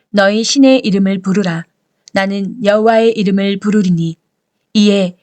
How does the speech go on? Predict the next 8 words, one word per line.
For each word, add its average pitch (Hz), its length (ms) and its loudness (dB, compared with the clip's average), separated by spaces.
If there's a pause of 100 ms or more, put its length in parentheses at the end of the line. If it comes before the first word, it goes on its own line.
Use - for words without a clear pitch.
(180)
불로 226 480 4
응답하는 220 760 0
신, 170 320 -4 (500)
그가 185 400 -2
하나님이니라." 208 840 0 (720)
백성이 220 420 0
다 214 180 0
대답하되, 220 680 -4